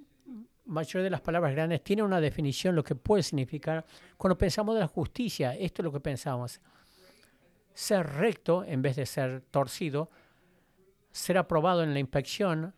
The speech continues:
aprobado y estar a la altura y relacionalmente es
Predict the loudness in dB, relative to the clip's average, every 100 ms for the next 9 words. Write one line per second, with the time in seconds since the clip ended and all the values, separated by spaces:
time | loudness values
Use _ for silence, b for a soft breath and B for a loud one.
0 | _ -2 2 4 4 4 2 -2 -8 -6
1 | -2 -2 -2 0 2 2 0 -2 0 -2
2 | -4 -4 -4 -4 -10 -4 0 0 0 -4
3 | -4 -2 0 -2 -2 -4 -6 b b b
4 | b b _ _ _ _ _ -4 -4 -8